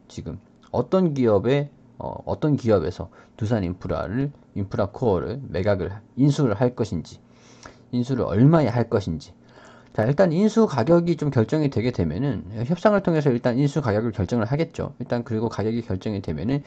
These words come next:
이 기업의 가치가, 어, 재부각받을 수 있다는 그런 전망이 나오고 있습니다. 자, 최근에 구월 이십팔 일에 예비 입찰이 진행이 되면서 우리 차익 실현 매물이 좀 나와줬어요.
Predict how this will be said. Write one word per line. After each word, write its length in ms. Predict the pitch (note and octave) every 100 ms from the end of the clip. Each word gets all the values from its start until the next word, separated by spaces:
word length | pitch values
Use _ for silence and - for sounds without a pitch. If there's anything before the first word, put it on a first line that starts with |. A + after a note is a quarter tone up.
| - -
이 160 | C3 A#2+
기업의 480 | - A#2 A#2 A#2+ A2+
가치가, 720 | - G2 - - G2+ G2 F#2+ - _
어, 180 | - C2 -
재부각받을 760 | - E2+ - G2 F2+ - G2
수 140 | F#2+ G2+
있다는 460 | - G#2 F#2+ F#2
그런 260 | - G2 F#2+
전망이 500 | - F2+ E2 A#2+ A#2+ _
나오고 320 | - F2+ F2+
있습니다. 420 | D2 - C2 - - _ - - - - -
자, 120 | B2
최근에 440 | - F#3+ F#3+ E3
구월 340 | - D#3+ G3+ D#3
이십팔 460 | B2 C#3+ - D#3
일에 260 | C#3 C#3+ G2
예비 280 | A#2 D3 A3
입찰이 580 | G3 F3+ D#3 C#3 A#2+
진행이 320 | A2 A2 B2 F#2+
되면서 580 | F2+ G2 F#2 C#2+ E2+ - -
우리 420 | G#2 C#3 C#3 C3+
차익 220 | B2+ G#3+
실현 240 | G3+ F#3+ E3+
매물이 300 | A#2 A2 G2
좀 100 | G2
나와줬어요. 560 | E2+ G2+ - F2 -